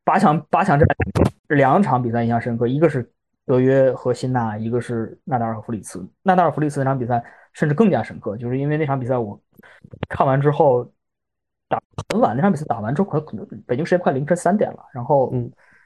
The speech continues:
Speaker 1: 我就觉得有很多话想说，然后当时就在极客上写了一个很长的东西，写完之后大概可能四点多，就还是很精神，
Speaker 2: 对。
Speaker 1: 就整个那个，那个状态就是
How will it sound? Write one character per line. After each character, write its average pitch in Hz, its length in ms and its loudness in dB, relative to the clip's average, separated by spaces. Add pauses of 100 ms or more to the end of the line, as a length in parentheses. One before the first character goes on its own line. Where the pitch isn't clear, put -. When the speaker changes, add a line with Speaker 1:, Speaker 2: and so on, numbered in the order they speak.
(380)
Speaker 1:
我 127 380 2
就 135 120 -4
觉 135 100 2
得 135 80 2
有 151 60 6
很 131 120 0
多 123 80 4
话 139 180 4
想 120 140 0
说， 147 400 2
然 117 120 -2
后 117 40 -4
当 127 160 -2
时 123 60 -2
就 131 80 -4
在 120 140 -2 (100)
极 123 80 -8
客 127 100 -8
上 123 120 -4
写 117 120 -8
了 101 80 -10
一 110 60 -10
个 - 60 -18
很 104 80 -12
长 104 160 -12
的 123 60 -8
东 131 140 -4
西， 120 140 -8
写 - 140 -10
完 110 100 -8
之 135 60 0
后 135 60 2
大 131 100 2
概 127 40 -2
可 113 60 -8
能 113 80 -4
四 - 140 -8
点 - 120 -6
多， - 160 -10 (300)
就 123 100 0
还 - 140 2
是 226 80 4
很 120 140 2
精 117 160 0
神， - 180 -8
Speaker 2:
对。 - 60 -14
Speaker 1:
就 135 60 -10
整 113 100 -6
个 156 120 6
那 220 80 6
个， 196 100 4
那 202 100 2
个 196 80 2
状 202 120 4
态 143 120 2
就 143 100 2
是 175 160 0